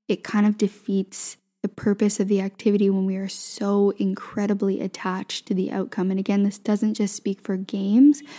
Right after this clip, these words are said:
We're speaking in any area of life. It can just make an experience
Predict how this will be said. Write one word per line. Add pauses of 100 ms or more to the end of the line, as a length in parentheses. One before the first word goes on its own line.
(420)
We're
speaking
in (320)
any
area
of
life.
It
can
just
make
an
experience